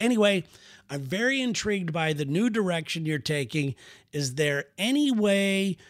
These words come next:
you can share your vision with me so I can help bring all of this to life with you?"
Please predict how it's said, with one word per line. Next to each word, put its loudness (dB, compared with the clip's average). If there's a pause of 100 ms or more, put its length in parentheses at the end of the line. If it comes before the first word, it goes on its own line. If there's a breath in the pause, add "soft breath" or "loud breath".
(180 loud breath)
you 0
can 0
share 0
your 2
vision 2
with 2
me 2 (220 loud breath)
so -2
I -2
can -6
help -4
bring -2
all 0
of -4
this 0
to -6
life -8
with -18
you?" -16